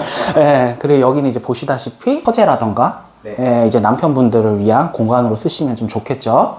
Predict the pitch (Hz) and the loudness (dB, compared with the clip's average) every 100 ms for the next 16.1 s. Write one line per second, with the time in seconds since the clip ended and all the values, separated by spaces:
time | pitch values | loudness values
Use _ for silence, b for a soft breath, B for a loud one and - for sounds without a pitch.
0 | B - - 113 117 123 135 139 214 262 | B -2 0 2 2 2 4 4 4 4
1 | 202 139 - 277 294 262 190 143 123 110 | 2 0 2 6 6 4 2 0 -4 -6
2 | 110 180 240 - 139 190 156 151 - 156 | -4 -2 0 -2 0 2 2 2 2 2
3 | 208 247 226 208 196 165 147 180 - 185 | 4 4 4 4 4 2 0 -2 0 0
4 | 180 175 143 131 - - 185 170 165 - | 2 2 2 0 0 0 0 0 -2 -2
5 | 156 131 135 135 233 247 233 208 180 180 | 0 2 0 -2 0 0 0 0 0 4
6 | 196 202 202 185 175 170 240 226 226 208 | 4 4 2 0 -2 -4 -6 -4 -2 0
7 | 135 123 - 151 208 285 - 143 160 214 | 0 -2 -2 2 4 2 0 0 2 2
8 | 185 180 277 - 285 226 - 151 135 120 | 0 -2 -4 2 4 2 2 2 4 2
9 | 156 - 139 202 - 151 180 190 - 277 | 0 0 0 0 2 4 4 0 2 2
10 | 285 247 220 220 214 196 196 165 - 302 | 4 2 2 2 2 2 2 0 0 0
11 | 294 294 247 202 190 180 147 139 151 120 | 2 0 2 2 2 2 2 2 2 2
12 | 113 120 226 180 101 - 151 175 233 233 | 0 0 2 2 0 -2 0 2 4 4
13 | 226 220 190 147 139 123 214 220 220 196 | 6 4 4 0 -2 -2 0 2 2 0
14 | 180 170 156 151 160 190 - 302 - 330 | 0 -2 -2 -2 -2 -6 -6 -6 -4 0
15 | 156 143 233 240 196 120 110 123 110 - | 2 2 2 0 0 -2 0 0 0 -2
16 | 101 | -4